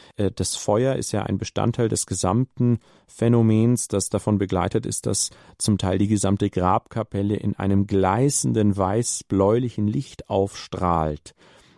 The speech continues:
das im Übrigen keine Schatten wirft. Das ist auch ein interessantes Detail. Man hat bei genauerem Beobachten festgestellt, obgleich dieses Licht so gleißend ist, sorgt es eben nicht für tiefschwarze Schatten, sondern nur für ganz zarte Umrisse.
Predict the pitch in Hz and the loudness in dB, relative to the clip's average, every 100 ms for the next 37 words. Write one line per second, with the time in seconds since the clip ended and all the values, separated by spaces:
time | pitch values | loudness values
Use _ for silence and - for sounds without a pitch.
0 | _ - 104 - 110 120 120 113 107 - | _ -4 -2 0 0 2 2 2 0 0
1 | 104 101 - 160 - 120 90 82 67 - | 2 2 0 -4 0 0 2 -2 -6 -12
2 | - - - 98 110 - 113 113 - 113 | -20 -12 -6 -2 -2 0 0 0 -4 -4
3 | 101 - 98 95 - - - 98 107 98 | -2 -2 -2 -2 -4 -4 0 2 2 0
4 | 98 - 101 92 92 92 101 104 98 104 | -4 -4 -4 0 0 2 2 0 0 -2
5 | 127 110 95 - 98 120 - - 95 - | -2 -2 -4 -6 -6 -4 -6 -6 -4 0
6 | 107 - - - - 107 - 101 104 110 | 0 0 -10 -20 -8 -6 0 2 2 2
7 | 117 101 107 107 107 - 131 135 104 107 | 0 0 -2 -4 -4 0 0 2 0 2
8 | 143 - 107 - 147 - - - - - | 0 0 -2 -2 -4 -4 -10 -20 -20 -6
9 | - 110 - 110 - 107 113 135 - 107 | 0 0 0 -6 -4 0 0 -2 -6 -6
10 | - - 151 - - 107 110 151 - 120 | -6 -6 -6 -6 -6 -2 -2 -2 -4 -6
11 | - 139 - 123 107 117 120 143 139 131 | -4 -4 0 0 2 2 2 0 -2 -2
12 | 147 - - 123 123 - - 131 143 101 | 0 -2 -2 0 0 -2 0 4 4 4
13 | 90 87 80 | 0 0 -2